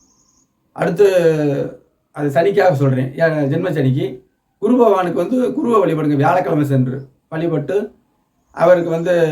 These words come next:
மஞ்சள் ஆடை கொடுங்க. நீங்களே மஞ்சள் துணிகள் வச்சுக்கலாம், மஞ்சள் ஆடை தானம் பண்ணலாம்,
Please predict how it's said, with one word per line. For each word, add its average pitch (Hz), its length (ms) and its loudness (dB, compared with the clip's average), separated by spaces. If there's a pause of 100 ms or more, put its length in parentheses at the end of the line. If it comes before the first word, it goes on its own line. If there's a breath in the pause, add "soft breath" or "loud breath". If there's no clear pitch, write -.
(220)
மஞ்சள் 170 280 2
ஆடை 160 200 2
கொடுங்க. 156 240 -2
நீங்களே 202 360 2
மஞ்சள் 170 340 -4
துணிகள் 160 260 -6
வச்சுக்கலாம், 165 320 -4
மஞ்சள் 175 220 0
ஆடை 165 180 2
தானம் 170 300 -2
பண்ணலாம், 147 380 0